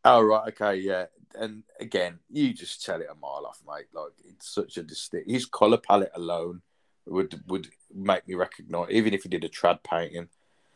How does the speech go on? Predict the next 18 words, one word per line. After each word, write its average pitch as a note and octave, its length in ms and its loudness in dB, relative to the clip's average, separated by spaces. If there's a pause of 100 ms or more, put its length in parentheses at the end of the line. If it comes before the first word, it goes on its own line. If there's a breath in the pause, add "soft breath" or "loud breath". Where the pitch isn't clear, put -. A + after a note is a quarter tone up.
(240)
Um, D#2 640 0 (1300)
I, G2 80 6
I, F#2 320 6 (100)
I F#2 80 4
reckon, E2 400 -4
like, F2 160 -4
a E2+ 40 -8
proper F2+ 420 -2
traditional - 480 -8
trad D#2 220 -2
painting, D2+ 300 0
as - 80 0
long F#2+ 120 4
as F2+ 60 -8
he F#2+ 140 -2
used E2+ 280 -8
his - 120 -12
colour D2+ 480 0